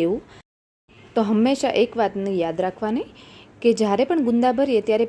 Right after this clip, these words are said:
પેપર આ રીતનું લઈ લેવાનું, જેથી કરીને વાસણમાં ચિકાશ ના ચોંટે. અને પેપર અથવા તો આ રીતે ન્યૂઝપેપર હોય ને કે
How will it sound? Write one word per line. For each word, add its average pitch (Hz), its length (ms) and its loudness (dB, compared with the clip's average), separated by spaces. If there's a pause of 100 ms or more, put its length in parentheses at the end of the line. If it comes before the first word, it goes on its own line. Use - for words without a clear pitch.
પેપર 202 320 2
આ 220 160 0
રીતનું 196 340 -4
લઈ 190 180 0
લેવાનું, 202 380 -2 (560)
જેથી 196 300 0
કરીને 226 240 2 (100)
વાસણમાં 208 440 -4
ચિકાશ 202 360 -4
ના 240 180 -4
ચોંટે. 202 260 -4 (520)
અને 226 240 2 (640)
પેપર 226 320 2 (240)
અથવા 233 260 -2
તો 220 140 0
આ 208 100 0
રીતે 220 240 0
ન્યૂઝપેપર 247 520 0
હોય 403 160 -2
ને 254 100 -4
કે 202 60 0